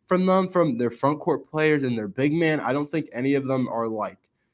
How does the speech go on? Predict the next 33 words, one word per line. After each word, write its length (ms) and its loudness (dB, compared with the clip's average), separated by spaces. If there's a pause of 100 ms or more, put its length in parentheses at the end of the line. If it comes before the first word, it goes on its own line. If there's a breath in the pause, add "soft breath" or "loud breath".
(220)
crazy, 680 6
like, 260 2
rebounders 800 2
or 100 -2
anything 420 -4
like 180 -2
that, 180 2
but 100 -2
also 280 0
the 100 -4
stats 460 -2
just 220 -12
back, 300 -2 (260 soft breath)
back 260 2
it 120 -2
up. 340 0 (320)
Um, 240 4
this 220 -6
team 280 0
is, 160 0
like, 200 -6
the 80 -6
worst 400 -4
in 60 -6
the 60 -4
Big 260 -6
Ten 440 -4 (280 soft breath)
at 220 -10
getting 320 -6
rebounds 640 -4
right 240 -6
now. 240 -4
So 440 0